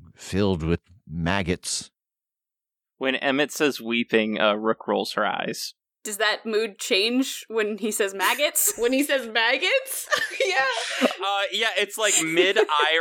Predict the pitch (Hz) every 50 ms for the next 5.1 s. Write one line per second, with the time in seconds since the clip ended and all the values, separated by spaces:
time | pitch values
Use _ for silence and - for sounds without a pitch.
0 | 170 180 180 180 180 185 190 202 214 - - 156 160 151 156 156 - 147 156 156
1 | 156 160 160 165 160 160 143 135 151 - - - 170 160 151 151 147 143 143 139
2 | 135 135 135 131 131 - _ - _ - - - 180 180 - - - - - -
3 | 151 139 139 139 147 156 175 202 226 226 190 - - - 659 - _ - 466 415
4 | - _ _ - 392 _ _ _ _ _ _ _ _ _ _ _ - - 123 123
5 | 123 123